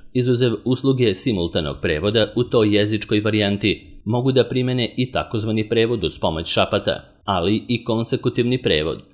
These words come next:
A osim konkretne usluge, prethodno pomenuta institucija nudi i iznajmljivanje opreme za simultano prevođenje,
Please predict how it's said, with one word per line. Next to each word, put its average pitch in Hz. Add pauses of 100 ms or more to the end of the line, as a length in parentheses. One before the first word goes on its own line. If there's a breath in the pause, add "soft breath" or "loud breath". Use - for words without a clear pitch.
A 101
osim 98
konkretne 101
usluge, 98 (280)
prethodno 123
pomenuta 120
institucija 101
nudi 104
i 117 (100)
iznajmljivanje 113
opreme 117
za 107
simultano 101
prevođenje, 104